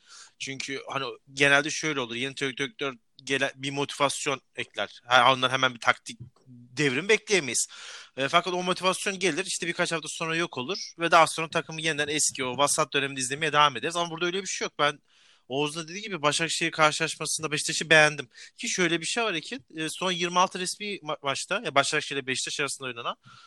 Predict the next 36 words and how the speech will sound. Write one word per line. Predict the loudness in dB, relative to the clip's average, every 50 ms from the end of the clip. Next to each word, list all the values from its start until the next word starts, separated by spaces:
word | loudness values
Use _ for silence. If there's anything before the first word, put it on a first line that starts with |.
| -20 _
son | -10 -6 -4 -2 -2
yirmi | 0 -2 0 2 4
altı | 4 4 4 2
resmi | -2 -2 -2 -4 -4
maçın | -6 -6 -6 -6 -8 -2 0
Beşiktaş | 0 2 2 2 2 2 6
sadece | 6 4 4 4 2
beş | 0 0 2
tanesini | 0 0 0 0 0 -2 -6 -8
kazanabilmiş. | -8 -10 -10 -10 -12 -14 -16 -16 -16 -14 -12 -12 -12 -12 -16 _ _ _ _ _ _
Çok, | -8 -8 -8 -8 _ _ -10 -4 0
e, | 2 2 2 2 0 -2 -4
düşük | -4 -4 -2 -2 -4 -6 -6
bir | -4
is-, | -4 -4 -4 -4
istatistik | 0 0 2 2 0 -2 -4 -6 -6 -8 -10 -8
bu. | -2
Başakşehir | 0 0 2 2 0 0 0 -2 -2
ne | 0 0
kadar | 2 2 2 0 -2 -6 -14 -20 -18 -18 -18 -14 _ -4
Beşiktaş'a | -2 0 0 0 -2 0
ters | 2 4 4 4 4 2
geldiğini | 2 2 0 0
çok | -2 -6 -6 -6 -6
iyi | -8 -8
biliyoruz. | -6 -4 -4 -4 -4 -6 -8 -10 -12 -14 _ _ _ _ -18 -16 -16 -18 -10 -4
E, | 2 4
yani | 4 4 4 6 6 6 6 4 2 -2
kaybetmesine | 0 2 2 2 2 0 -4 -8 -6 -4 -2 0
rağmen | 2 0 0 0 -2 -4 -2
Başakşehir'e | -4 -4 -2 -4 -4 -4 -4 -4 -4 -4 -2
zaten | 0 0 0 0 -2 -4
bu | -4
kadar | -4 -2 -2 -2 -2
oynayabilirsin. | -2 -4 -4 -6 -8 -12 -14 -12 -10 -8 -8 -8 -8 -12 _ _ _ _ _ _ -20 -20 _ _ _
E, | -16